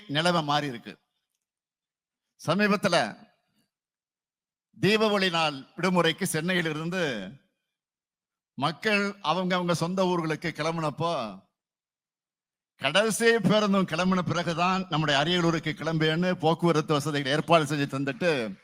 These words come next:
அரியலூர் வந்தவர் நம்முடைய சிவசங்கர் அவர்கள்.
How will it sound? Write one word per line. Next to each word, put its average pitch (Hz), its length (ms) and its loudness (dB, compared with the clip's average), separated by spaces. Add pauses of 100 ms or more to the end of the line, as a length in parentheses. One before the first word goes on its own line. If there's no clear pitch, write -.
(1300)
அரியலூர் 170 500 6
வந்தவர் 147 460 0 (200)
நம்முடைய 135 360 0
சிவசங்கர் 139 560 -6
அவர்கள். 110 260 -8